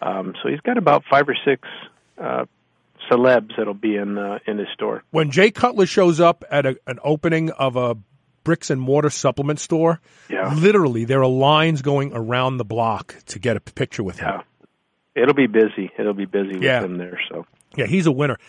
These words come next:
Speaker 2: When Aaron Singerman decided to take a shot at the bricks and mortar supplement store with Boca Nutrition in Florida,
Speaker 1: Mm-hmm.
Speaker 2: he had, excuse me, he had Jay Cutler come out, and I'm telling you, the line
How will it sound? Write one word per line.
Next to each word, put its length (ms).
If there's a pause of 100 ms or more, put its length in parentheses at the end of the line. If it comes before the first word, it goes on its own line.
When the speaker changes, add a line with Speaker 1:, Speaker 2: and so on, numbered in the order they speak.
(320)
Speaker 2:
When 260
Aaron 320
Singerman 440
decided 520
to 280 (420)
take 200
a 60
shot 320
at 120
the 80
bricks 280
and 100
mortar 420
supplement 440
store 300
with 220
Boca 280
Nutrition 540
in 120
Florida, 520 (440)
Speaker 1:
Mm-hmm. 320 (280)
Speaker 2:
he 140
had, 240 (420)
excuse 260
me, 120
he 140
had 160
Jay 160
Cutler 320
come 180
out, 240 (460)
and 120
I'm 120
telling 320
you, 80 (600)
the 140
line 460